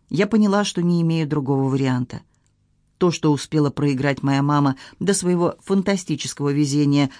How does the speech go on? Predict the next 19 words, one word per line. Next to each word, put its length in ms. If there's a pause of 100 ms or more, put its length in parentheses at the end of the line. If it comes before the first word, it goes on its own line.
и 100
после 340
него, 380 (360)
по-прежнему 580
будет 260
висеть 340
на 120
мне, 300 (220)
и 100
я 120
никогда 480
не 140
рассчитаюсь, 640
потому 320
что 160
даже 280
продать 680 (380)
теперь 340
нечего. 500